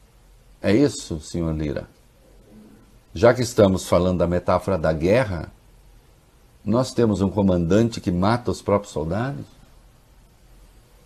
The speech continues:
Com sua política homicida? O senhor escolheu a metáfora.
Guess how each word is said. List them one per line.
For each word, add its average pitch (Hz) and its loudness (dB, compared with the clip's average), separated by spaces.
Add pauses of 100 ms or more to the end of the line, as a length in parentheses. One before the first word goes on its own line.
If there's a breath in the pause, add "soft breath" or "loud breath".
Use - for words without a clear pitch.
(1700)
Com 90 -2
sua 95 -2
política 90 0
homicida? 85 -2 (2500 soft breath)
O 113 -2
senhor 156 10
escolheu 107 10
a 95 8
metáfora. 82 2